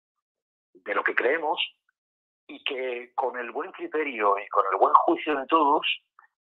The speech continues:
eh, esa familia va a ser una familia unidísima y, y va a seguir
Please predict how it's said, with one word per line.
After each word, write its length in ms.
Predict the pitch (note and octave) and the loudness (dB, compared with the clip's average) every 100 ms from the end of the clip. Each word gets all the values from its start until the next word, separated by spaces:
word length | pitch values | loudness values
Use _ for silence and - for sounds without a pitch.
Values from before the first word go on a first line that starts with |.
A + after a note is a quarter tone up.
| _ - | _ -6
eh, 400 | G#2 G2+ G2+ - _ _ - - - | -2 0 0 -4 _ _ -6 -4 -2
esa 180 | - - | 0 6
familia 600 | C3 A#2+ A#2+ C3+ C3+ - - - _ _ _ G#2+ | 6 6 4 8 10 8 4 -20 _ _ _ 2
va 40 | |
a 80 | - | 2
ser 120 | G#2 | 0
una 140 | G#2 | 0
familia 480 | G#2 G2+ G#2 G#2+ G#2+ - | 2 2 2 6 4 4
unidísima 760 | G2+ G2 G2 A#2+ - A2+ B2 B2+ - - _ _ - | -6 -6 -6 -4 -2 2 4 4 0 -16 _ _ -16
y, 720 | G2+ G2 F#2+ F#2 F2 G2+ F#2+ | -12 -10 -10 -12 -10 -6 0
y 40 | |
va 140 | G2 A#2 | 8 8
a 120 | - | 6
seguir 220 | A2+ A2+ | -2 -2